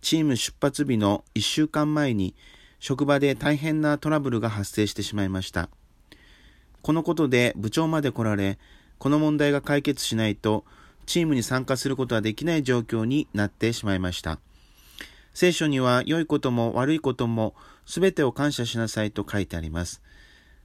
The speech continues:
私はこのことを神様に感謝し、許された問題の解決を神様に求めました。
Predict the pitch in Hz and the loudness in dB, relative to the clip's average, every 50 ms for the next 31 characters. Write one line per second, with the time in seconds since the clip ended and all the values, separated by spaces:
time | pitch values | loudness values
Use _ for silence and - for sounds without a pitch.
0 | _ - 127 139 143 - 147 143 139 - 147 156 160 147 165 160 151 160 147 135 | _ -4 0 0 0 2 2 0 0 0 0 -2 0 0 -2 0 0 0 0 0
1 | - 147 147 147 - 147 135 127 120 113 - - 123 123 120 - 110 101 98 - | 0 0 -2 0 0 -2 -2 0 -2 -2 -2 -2 -2 -2 0 -2 -2 -2 -2 -2
2 | - 113 113 - - - - - - - - - - 127 139 147 - 165 156 156 | -2 -2 -2 -4 -8 -16 -20 -20 -20 -20 -12 -4 0 0 2 2 2 0 0 0
3 | 151 147 123 123 131 131 127 131 127 123 123 120 - 143 143 135 131 117 - - | 0 0 0 0 -2 0 0 0 0 0 -2 -2 -2 -2 0 0 -2 -4 -2 -2
4 | 127 120 - 123 120 117 - 110 101 104 120 131 123 101 95 - 92 90 90 90 | -4 -2 -2 -4 -4 -4 -4 -4 -4 -4 -2 -4 -4 -4 -4 -4 -4 -4 -4 -4
5 | 90 - - - 90 - | -4 -6 -8 -10 -12 -12